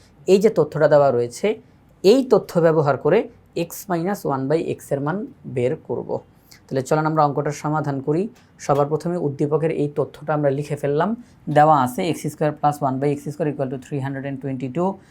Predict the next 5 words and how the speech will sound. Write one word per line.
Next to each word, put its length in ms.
আমরা 220
জানি 420
যে 300
যদি, 720
যদি 400